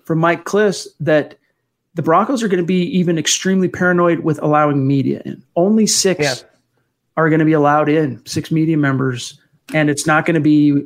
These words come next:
Speaker 1: like it is, has been traditionally, where they're in a room asking questions at the podium after a game. Everything's gonna be, um, continually to be virtual, social distancing. They won't be allowed in the locker room.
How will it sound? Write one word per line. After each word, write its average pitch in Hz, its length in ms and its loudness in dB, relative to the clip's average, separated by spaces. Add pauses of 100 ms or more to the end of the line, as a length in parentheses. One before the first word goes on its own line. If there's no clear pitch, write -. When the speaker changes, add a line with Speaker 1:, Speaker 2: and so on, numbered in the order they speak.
(120)
Speaker 1:
like 151 280 0
it 147 80 0
is, 147 240 0
has 147 300 0
been 147 280 -4
traditionally, 147 480 -2
where 131 180 0
they're 131 360 -4 (380)
in 151 180 0
a 131 60 0
room 165 560 2 (280)
asking 143 300 -2
questions 156 420 -2
at 143 100 -4
the 131 60 -8
podium 165 420 0
after 151 280 0
a 143 40 0
game. 160 360 0 (340)
Everything's 165 480 0
gonna 156 220 0
be, 147 460 0 (460)
um, 131 460 -2 (1000)
continually 170 400 0
to 156 60 0
be 147 120 2
virtual, 165 580 0
social 160 320 -2
distancing. 165 500 -2
They 160 80 0
won't 143 180 -2
be 147 80 0
allowed 139 280 0
in 127 80 -4
the 127 60 -6
locker 156 320 0
room. 175 280 0